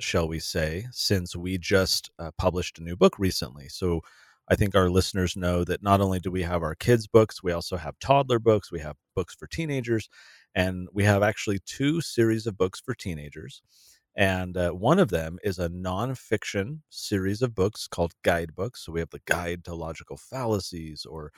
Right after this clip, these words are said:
the Guide to Inspiring Entrepreneurs. And so we came out with a new guidebook called the Tuttle Twins Guide to Modern Villains.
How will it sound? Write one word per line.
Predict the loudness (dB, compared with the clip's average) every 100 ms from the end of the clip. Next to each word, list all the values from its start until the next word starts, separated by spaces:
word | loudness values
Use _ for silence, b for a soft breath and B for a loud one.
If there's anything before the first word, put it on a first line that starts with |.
| b b -14
the |
Guide | -6 -2 0 -2 -6
to | -12
Inspiring | -12 -6 -4 -4 -8
Entrepreneurs. | -14 -10 -4 0 0 -2 B B B
And | -2 -2
so | 4 6 6
we | 2
came | 0 0 0
out | -2
with | -4
a | -4
new | -2 0 2 0 -2 -2
guidebook | 2 4 2 -4 -6 -6 -14 -14
called | -4 -2 -2 -4
the | -10 -12
Tuttle | -6 -4 -4
Twins | -6 -8 -8 -8
Guide | -6 -6 -6 -10 _
to | -12 -10
Modern | -6 -8 -8 -12 -4
Villains. | 2 2 0 -12 -20